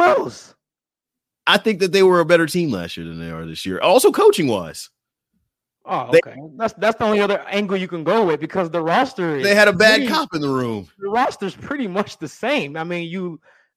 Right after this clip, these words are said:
Speaker 1: Juju left and you inserted Rashee Rice. I mean, it's not like, and defensively, you got more talent this year.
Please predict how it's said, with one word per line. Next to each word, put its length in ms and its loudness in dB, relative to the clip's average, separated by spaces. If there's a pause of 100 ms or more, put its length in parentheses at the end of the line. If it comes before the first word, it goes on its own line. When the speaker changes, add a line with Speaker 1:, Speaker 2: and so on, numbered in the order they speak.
Speaker 1:
Juju 320 -4
left 280 -2
and 80 -6
you 80 -6
inserted 500 -2
Rashee 380 -8
Rice. 500 -4 (100)
I 80 -6
mean, 380 -10 (640)
it's 180 -16
not 280 -8
like, 360 -4 (320)
and 480 -10
defensively, 680 -2
you 200 -8
got 180 -2
more 220 -2
talent 420 -10 (240)
this 240 -10
year. 260 -8